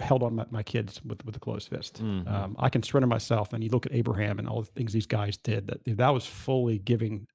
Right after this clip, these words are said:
Speaker 1: everything to Jesus. So I still have faith, but I'm still that lingering, well, I could still, you know, maybe control things and manipulate things a little bit, um, and make them good Christians. And I can't do that. So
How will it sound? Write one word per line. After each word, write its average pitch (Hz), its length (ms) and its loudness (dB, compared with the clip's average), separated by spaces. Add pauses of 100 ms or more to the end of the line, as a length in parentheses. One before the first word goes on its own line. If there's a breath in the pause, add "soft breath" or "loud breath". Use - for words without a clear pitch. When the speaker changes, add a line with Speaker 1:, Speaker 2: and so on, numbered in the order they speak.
(160)
Speaker 1:
everything 117 320 0
to - 60 -4
Jesus. - 480 -6
So 110 160 -2
I 107 100 0
still 120 240 2
have 117 200 4
faith, - 400 2
but 120 80 0
I'm 107 100 -2
still 123 240 0
that 110 180 -4
lingering, 123 400 2
well, 110 140 0
I 117 60 0
could 117 160 -6
still, 113 320 -4 (180)
you 113 80 -6
know, 104 40 -4
maybe 110 320 -2 (300 soft breath)
control 123 340 0
things - 280 -4
and 110 80 0
manipulate 117 400 2
things 107 200 -8
a 110 40 -4
little 107 140 -4
bit, - 200 -2 (600)
um, 98 360 -2 (140)
and 104 200 0
make 117 200 4
them 113 140 2
good 101 220 2
Christians. - 440 -2
And 107 100 -2
I 107 100 2
can't - 280 -6
do 107 160 -4
that. - 220 -4
So 101 320 -2